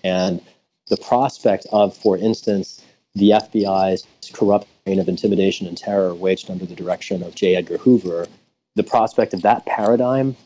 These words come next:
being repeated in an era with mass surveillance tools, the likes of which Hoover could only have dreamed.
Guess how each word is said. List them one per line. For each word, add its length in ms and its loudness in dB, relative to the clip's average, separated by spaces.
being 340 4
repeated 680 0
in 120 4
an 120 4
era 260 4
with 220 0
mass 280 0
surveillance 480 2
tools, 380 2
the 80 0
likes 340 0
of 120 -2
which 240 0
Hoover 320 2
could 180 0
only 240 0
have 160 -10
dreamed. 640 -2